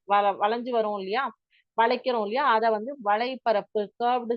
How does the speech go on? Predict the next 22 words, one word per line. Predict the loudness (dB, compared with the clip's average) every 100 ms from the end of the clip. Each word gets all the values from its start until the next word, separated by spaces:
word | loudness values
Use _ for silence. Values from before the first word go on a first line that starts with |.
| -2
சர்ஃபேஸ் | -4 -2 -2 -4 -6
ஏரியா | -8 -6 2 4
அப்படின்னு | 4 2 -8 -8
சொல்லுவோம். | -6 -6 -4 -6 -6 _ _ _ _ 4
டோட்டல் | 6 6 6 4 4 2
சர்ஃபேஸ் | 0 0 2 2 2 2
ஏரியாங்கிறது | 2 4 0 -2 -4 -2 -2
அந்த | -2 -2 -2
உருளைக்கு | -4 -4 -4 -4 -10 -6
மேல்புறம், | -2 0 0 -2 0 2 2 -6 -8
கீழ்ப்புறம் | -4 -4 0 0 0 -6
ஃபுல்லா | -6 -2 4 4 4 0 _
கால்குலேட் | 2 2 2 0 0
பண்றது | -4 -6 -6 -6 0
டோட்டல் | 0 2 0 0
சர்ஃபேஸ் | -2 -4 -6 -6 -6
ஏரியா. | -4 -6 -8 _ _ _ _ _ _ _ _ _ _ _ _ _ _ _ _ _ _ _
அதாவது | 0 2 4 4 2 0 -8 _ _ _ -2
வ-, | 4 4 4 -2 _ -2
வலைப்பரப்புனா | 2 4 2 0 -2 -2 -2 -6 -6 -4
just | -2 -2 -4
இந்த | -8 0